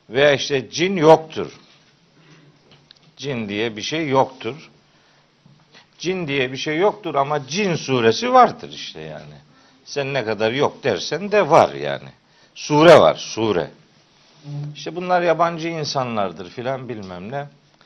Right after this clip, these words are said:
Emin olun anlattıklarını anlamıyorum yani. Anlamadığımı itiraf ediyorum. Bunu da benim cahilliğime versinler. Ne olur beni bu konuda kimse ikna etmeye de çalışmasın. İk-, ikna olmam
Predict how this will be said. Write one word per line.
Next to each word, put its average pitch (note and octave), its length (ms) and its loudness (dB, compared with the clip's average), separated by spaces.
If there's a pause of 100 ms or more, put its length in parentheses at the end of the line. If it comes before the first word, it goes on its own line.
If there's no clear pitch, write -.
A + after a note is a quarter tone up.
(420)
Emin G#3 300 2
olun D3 280 -2
anlattıklarını D#3 800 -2
anlamıyorum E2 720 -2
yani. - 200 -20 (400)
Anlamadığımı D3+ 920 -2 (460)
itiraf C#3+ 440 2
ediyorum. A2 460 -8
Bunu D3 240 -8
da B2 160 -2
benim C#3 260 -4
cahilliğime A#2 720 0
versinler. A2 560 -8 (1000)
Ne G3 160 -6
olur F#3 340 0
beni E3+ 220 -2
bu E3+ 60 -6
konuda E3 340 -6
kimse D#3 300 -8
ikna D3 260 0
etmeye C3 360 0
de F#3 100 -4
çalışmasın. F2 600 -4
İk-, D3 240 -16
ikna C#3+ 320 2
olmam E2 280 -4